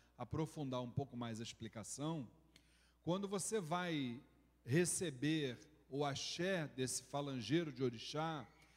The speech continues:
a gente recomenda, inclusive, que a gente não faça como nós fazemos com uma entidade de qualquer outra falange. Ou seja, chegar lá, dar um abraço,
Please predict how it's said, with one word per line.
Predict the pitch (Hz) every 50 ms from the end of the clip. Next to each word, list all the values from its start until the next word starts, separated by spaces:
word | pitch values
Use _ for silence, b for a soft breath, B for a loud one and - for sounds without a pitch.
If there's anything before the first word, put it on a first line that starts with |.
| B B B B
a | - 131
gente | 139 131 175 196 - -
recomenda, | 160 135 175 226 254 - - 226 208 165 151 151 165 185 208 226 220 208 180 147 147 143
inclusive, | 139 139 - 135 131 120 104 98 131 180 202 190 147 117 113 120 110 101 - b b b b b b b
que | - 127
a | - 156
gente | 151 196 208 202 196
não | 190 190 196 220 269 294
faça | 214 - - - 180 185 208 208 - - - - - 151 131 120 110 92 B B B B B B
como | - 180 190 196 208
nós | 190 180 185 214 220 -
fazemos | - - 226 190 156 135 147 175 196 214 226 - -
com | - - - 208 220 240 254 254 262 - - - - - - _ _ _ _ _ _ _ _ _ _ _ _ _
uma | 170 170 196 220 240
entidade | 240 220 - 247 233 180 185 180 196 196 196 180
de | 185 196
qualquer | - - 214 180 - 208 208 196
outra | 196 196 196 214 208
falange. | - - 226 220 196 165 175 180 180 175 151 123 104 107 107 B B B B B B _
Ou | 170 190 202
seja, | 185 - - - 165 160 156 139 127 107 98 110 104 92 B B B B B B
chegar | - - - 156 143 165 170
lá, | 165 165 165
dar | 160 165 165
um | 165 165
abraço, | 160 147 120 139 131 135 143 160 165 160 156 147 135 123 110 - - - 117 110